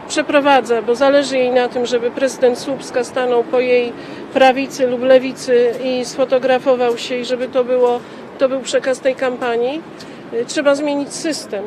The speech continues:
i trzeba przede wszystkim podchodzić systemowo do sprawy. A dlaczego dzisiaj te miasta, e, i miasteczka mają problemy? Ja nie mówię o Słupsku, ale mówię o takich miejscowościach, jak chociażby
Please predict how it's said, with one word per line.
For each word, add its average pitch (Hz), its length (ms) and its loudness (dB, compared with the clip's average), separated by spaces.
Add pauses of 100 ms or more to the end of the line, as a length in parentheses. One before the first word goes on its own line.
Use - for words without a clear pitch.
(140)
i 240 40 -10
trzeba 254 220 0
przede 262 200 -8
wszystkim 269 300 -8
podchodzić 262 440 -4
systemowo 269 580 -2
do 220 100 -6
sprawy. 226 380 -6
A 247 40 -2
dlaczego 262 380 0
dzisiaj 254 260 -6
te 262 120 0
miasta, 262 540 -2
e, 269 160 -4
i 262 160 -6
miasteczka 269 540 -2
mają 269 320 0
problemy? 277 440 -4
Ja 320 120 -2
nie 302 100 -4
mówię 285 240 -2
o 269 60 0
Słupsku, 254 500 -10 (460)
ale 254 160 2
mówię 277 280 2
o 269 40 2
takich 285 300 -4
miejscowościach, 277 680 -4
jak 269 200 -4
chociażby 269 560 -2